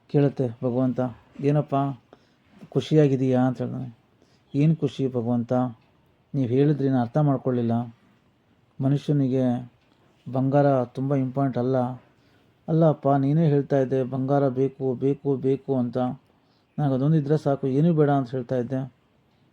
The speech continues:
ಅಯ್ಯೋ, ಬಂಗಾರ ಇಟ್ಕೊಂಡು ಏನು ಮಾಡಲಿ, ಊಟ ಮಾಡ್ಲಿಕ್ಕೆ ಆಗ್ತಿಲ್ಲ, ನನ್ನ ಪ್ರೀತಿ ಮಗಳು ಕೂಡ ಬಂಗಾರ ಕೂತ್ಕೊಂಡಿದ್ದಾಳೆ, ದಯವಿಟ್ಟು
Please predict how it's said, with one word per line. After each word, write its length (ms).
ಅಯ್ಯೋ, 440
ಬಂಗಾರ 320
ಇಟ್ಕೊಂಡು 300
ಏನು 140
ಮಾಡಲಿ, 500
ಊಟ 200
ಮಾಡ್ಲಿಕ್ಕೆ 440
ಆಗ್ತಿಲ್ಲ, 320
ನನ್ನ 140
ಪ್ರೀತಿ 340
ಮಗಳು 400
ಕೂಡ 220
ಬಂಗಾರ 400
ಕೂತ್ಕೊಂಡಿದ್ದಾಳೆ, 840
ದಯವಿಟ್ಟು 760